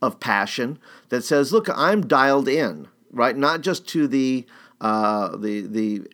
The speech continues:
extra things, not just to the explosive things, but I'm also dialed into the mission and the vision of the youth ministry. And once again, let me offer a caveat to, as well, because some of you have smaller, uh, youth ministry. Now, if you have a large youth ministry, you have a large,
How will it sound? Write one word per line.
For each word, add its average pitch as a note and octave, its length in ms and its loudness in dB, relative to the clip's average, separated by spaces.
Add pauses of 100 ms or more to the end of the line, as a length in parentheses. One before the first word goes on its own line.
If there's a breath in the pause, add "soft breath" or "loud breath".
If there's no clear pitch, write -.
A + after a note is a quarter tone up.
extra D3 360 -2
things, G#2+ 360 -4
not A#2+ 160 -2
just C3+ 180 -2
to C#3 80 -4
the B2 80 2
explosive C#3+ 600 -2
things, A2 240 -4
but B2 120 0
I'm A#2 120 0
also C#3+ 240 -2
dialed A2+ 480 2
into A2+ 240 -2
the A2 100 -2
mission A2+ 320 -2
and G#2+ 80 -2
the G#2 60 -4
vision G#2 260 -4
of G2 80 -6
the F#2 60 -6
youth E3 240 -4
ministry. D2+ 360 -12 (480 loud breath)
And A3 120 -2
once B3+ 180 2
again, D3 420 -2
let F#3+ 80 0
me A#3+ 120 2
offer F#3+ 300 2
a D#3 40 0
caveat B2+ 580 0 (340)
to, B2 280 -4
as A#2 180 0
well, G#2 200 -4
because A#2+ 240 -4
some G#3 100 0
of A#3+ 80 2
you G#3 140 0
have C3 520 0 (280 loud breath)
smaller, C#3+ 720 0 (100)
uh, A2 240 0
youth A#2+ 260 -2
ministry. A2+ 320 -4
Now, A#2 140 0
if G#2+ 80 0
you F3+ 100 2
have F3 120 0
a - 20 0
large D3 300 2
youth E3+ 160 -2
ministry, F3+ 260 -2
you F3+ 140 2
have D#3 100 2
a B2 80 2
large, C3+ 800 2